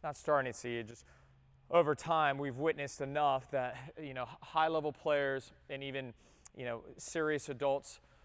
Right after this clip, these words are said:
playing, playing tennis are, are mixing these steps up. You know, they're doing the reverse cross step on the forehand and the traditional cross step on the backhand. All right, so really important that we get these two moves correct,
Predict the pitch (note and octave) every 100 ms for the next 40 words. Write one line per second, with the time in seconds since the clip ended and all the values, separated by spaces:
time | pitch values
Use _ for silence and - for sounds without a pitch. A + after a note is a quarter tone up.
0 | _ - D#3 C#3+ C3+ C3 - D3+ C#3 B2
1 | D3 C3 - - C3+ B2+ B2 - B2+ D#3+
2 | - D#3+ C#3+ - D3 B2 - G2+ - -
3 | - - - A#2 A2 G#2+ C3 C3 A#2+ A2+
4 | G#2 C3+ D#3+ - - D3+ C#3 - C#3 B2+
5 | - - C3 A#2+ - D#3+ E3+ D#3 D3+ C#3
6 | C3 - - - B2 B2 - B2+ B2+ C3+
7 | B2 - A#2+ - - A#2 - - _ B2
8 | A#2 A2+ G2 _ - G2+ G2 - - -
9 | - - - - A2 G#2+ B2 B2 F#3 G3
10 | - G3 E3+ D#3+ C#3+ D#3 D3 - - C#3
11 | B2 B2 C3+ B2+ A2+ G#2+ - B2+ A2 A2+
12 | D3+ - -